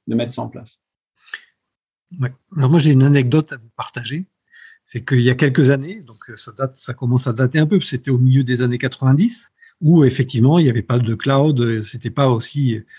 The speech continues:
Speaker 2: aussi simple qu'aujourd'hui. Moi, je travaillais dans une petite société de services industriels, euh, très technique. C'est-à-dire qu'en fait, on prenait un, les produits de nos clients, on les transformait, on les rendait à nos clients.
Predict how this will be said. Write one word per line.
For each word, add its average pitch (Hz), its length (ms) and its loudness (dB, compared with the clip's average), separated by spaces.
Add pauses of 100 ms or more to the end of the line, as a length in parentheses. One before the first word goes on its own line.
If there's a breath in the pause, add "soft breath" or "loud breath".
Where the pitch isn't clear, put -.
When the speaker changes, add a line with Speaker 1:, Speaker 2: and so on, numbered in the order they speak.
(160 loud breath)
Speaker 2:
aussi 127 240 -6
simple 165 400 -4
qu'aujourd'hui. 127 580 -12 (420 loud breath)
Moi, 160 100 2
je 180 60 0
travaillais 156 220 0
dans 151 120 4
une 135 160 0
petite 180 320 -10
société 135 440 -10
de - 60 -18
services 135 380 -6
industriels, 156 600 0 (560 loud breath)
euh, 123 200 0
très 196 260 0
technique. 190 400 2
C'est-à-dire 131 260 -4
qu'en 131 120 -2
fait, 190 180 0
on 139 80 2
prenait 156 320 2
un, 131 240 0
les 135 140 0
produits 165 320 0
de 185 60 6
nos 170 120 2
clients, 190 460 -2 (180 loud breath)
on 143 60 -6
les 139 100 0
transformait, 180 560 2
on 190 80 4
les 156 120 2
rendait 156 240 0
à 165 40 2
nos 156 120 -2
clients. 127 280 -10